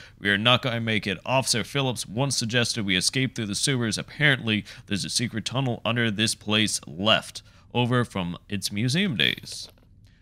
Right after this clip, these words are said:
I brushed her idea off before, but now it's not sounding all too bad. Yeah, there's no proof there's even a tunnel or that the sewers aren't infested with zombies, but I don't want to sit here and wait to die either.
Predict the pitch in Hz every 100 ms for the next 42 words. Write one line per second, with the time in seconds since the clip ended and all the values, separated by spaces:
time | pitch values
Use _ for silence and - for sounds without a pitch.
0 | - 104 131 135 - 131 120 131 127 131
1 | 131 113 - - - 143 143 139 139 -
2 | - - - 98 85 104 123 127 117 92
3 | - - 95 110 127 120 - 123 120 113
4 | 120 123 - 131 107 101 80 76 - -
5 | - 120 147 147 123 107 147 165 - 208
6 | 131 87 92 107 98 90 - 143 147 113
7 | - 143 165 117 82 - - 110 104 107
8 | - 92 - 170 147 107 - 110 123 127
9 | - - 104 - 120 - 120 104 101 123
10 | 95 92 87 - 95 95 123 139 131 127
11 | 110 143 104 127 131 110 92 104 117 -
12 | 110 107 107 90 82 73